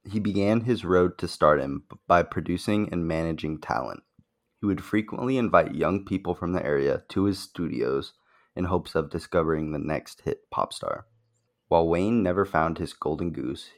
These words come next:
he would have much bigger problems on his hands. From nineteen seventy-eight to nineteen eighty-one, there were around twenty-nine boys murdered in Atlanta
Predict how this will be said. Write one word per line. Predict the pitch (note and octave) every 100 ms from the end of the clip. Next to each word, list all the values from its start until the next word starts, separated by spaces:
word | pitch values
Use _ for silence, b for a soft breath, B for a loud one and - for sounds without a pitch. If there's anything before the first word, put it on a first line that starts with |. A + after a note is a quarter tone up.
| -
he | E2
would | D#2+ D#2
have | D#2 C#2+
much | D2 C#2+ - -
bigger | C#2+ C2+
problems | - A#1+ B1+ -
on | G#1+
his | A1
hands. | - G#1+ F#2 - - _ _ _ _ _ _ _ _ -
From | F#2+ F2+
nineteen | F#2 F#2 - A2+ A2+
seventy-eight | - E2 F2+ G2 E2 D2+ - _ _ _
to | -
nineteen | D#2 D2+ D#2 - F2+ -
eighty-one, | D#2+ F2 A1+ G#1 D#2+ G#2 _
there | D#2+ D#2
were | C#2+
around | C2+ B1+ B1+
twenty-nine | - D#2 D#2 D#2+ D2+ C#2 C#2 C#2+ - -
boys | C2+ A#1+ B1 -
murdered | - G#1+ A#1 A1
in | B1 B1
Atlanta | - G1+ G1+ G1+